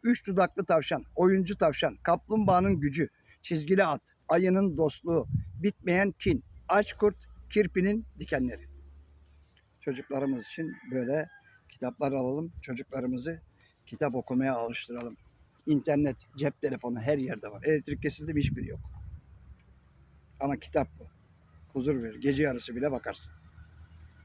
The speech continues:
Uykun tutmadı, okursun. Seyahate gideceksin, bak cebine koyarsın. Küçücük. Ne kadar güzel. Ee, biraz geçer üstünden antika olur.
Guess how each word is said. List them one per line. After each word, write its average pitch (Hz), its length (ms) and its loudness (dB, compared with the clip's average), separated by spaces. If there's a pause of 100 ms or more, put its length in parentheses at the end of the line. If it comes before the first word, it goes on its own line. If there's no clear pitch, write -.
(380)
Uykun 139 300 0
tutmadı, 135 400 -6
okursun. 135 460 -8 (1600)
Seyahate 143 420 0
gideceksin, 135 480 -6
bak 160 120 -2 (200)
cebine 135 300 0
koyarsın. - 440 -6 (100)
Küçücük. - 460 -14 (1040)
Ne 127 80 -10
kadar 139 220 2
güzel. - 260 -8 (560)
Ee, 127 200 -6
biraz 147 320 2 (420)
geçer 147 280 0
üstünden 156 380 -2
antika 143 420 -2
olur. - 300 -4